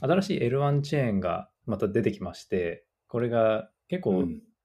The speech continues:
Speaker 1: 十九ミリオンっていう大型の、まあ、日本円にして多分二十五億円ぐらい調達を発表しました。
Speaker 2: うん。すごい。
Speaker 1: で、あの、概要を話すと、まあ、調達、まあ、有名なブイシーが結構入ってるんですけど、僕の目を引いたのは、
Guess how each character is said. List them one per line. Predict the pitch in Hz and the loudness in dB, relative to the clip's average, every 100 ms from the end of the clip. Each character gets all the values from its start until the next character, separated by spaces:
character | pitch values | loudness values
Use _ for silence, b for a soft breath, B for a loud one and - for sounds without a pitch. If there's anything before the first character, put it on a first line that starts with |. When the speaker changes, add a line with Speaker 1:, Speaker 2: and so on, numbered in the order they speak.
| _ 117 | _ -6
Speaker 1:
十 | 131 165 - | -2 -2 0
九 | 165 156 | 0 0
ミ | 156 147 | 0 0
リ | 107 | 0
オ | 90 | -2
ン | |
っ | |
て | 87 101 | -6 -8
い | |
う | 95 | -4
大 | 110 107 | 0 0
型 | 107 104 | 2 0
の、 | 101 101 - | -2 -2 -4
ま | 110 | -4
あ、 | |
日 | 117 | 0
本 | 135 | 0
円 | 131 | 0
に | |
し | - | -2
て | 131 | 0
多 | |
分 | 101 | 2
二 | 107 | 2
十 | 101 | 2
五 | 98 98 | 2 2
億 | 98 | 0
円 | 104 | -2
ぐ | 98 | -2
ら | 87 | -2
い | 95 _ | -8 _
調 | - 92 | -10 -10
達 | 92 - 90 | -10 -6 -4
を | 90 - _ _ _ _ | -4 -10 _ _ _ _
発 | - 98 | -8 -4
表 | 92 90 | 0 0
し | 80 | -2
ま | 90 | -8
し | - | -10
た。 | - | -14
Speaker 2:
う | |
ん。 | _ _ _ _ _ _ _ _ _ _ _ | _ _ _ _ _ _ _ _ _ _ _
す | - - | -18 -4
ご | 123 | 0
い。 | |
Speaker 1:
で、 | 120 120 117 117 - _ _ _ _ _ _ _ _ _ _ - | 2 2 0 -4 -10 _ _ _ _ _ _ _ _ _ _ -8
あ | 117 110 | -4 -2
の、 | 107 107 | -2 -2
概 | 113 147 | 0 0
要 | 160 151 | 0 0
を | |
話 | 147 147 143 - | 0 0 -2 0
す | |
と、 | 104 95 95 - _ _ _ _ - | 2 2 0 -8 _ _ _ _ -6
ま | |
あ、 | 131 | 0
調 | 180 | 0
達、 | 180 185 - 175 175 170 165 165 160 160 156 196 - _ _ _ _ - | 2 -2 -2 -2 0 0 0 -2 -2 -4 -6 -12 -18 _ _ _ _ -4
ま | 147 | 0
あ、 | |
有 | 131 143 | 2 4
名 | 143 | 2
な | 135 | 2
ブ | 143 | 0
イ | |
シ | 143 123 | 0 0
ー | |
が | 85 | 0
結 | 104 | -4
構 | - | -2
入 | 113 | -2
っ | 101 | -2
て | - 92 | -4 -6
る | 82 | -6
ん | |
で | 82 | -8
す | - | -8
け | 95 | -4
ど、 | 95 90 | -2 -2
僕 | 95 - - 85 82 | -4 -8 -4 -2 -2
の | 85 | 0
目 | 175 | 0
を | 127 | 0
引 | |
い | 123 | 0
た | 117 | 2
の | 98 | 2
は、 | 92 - | 0 -2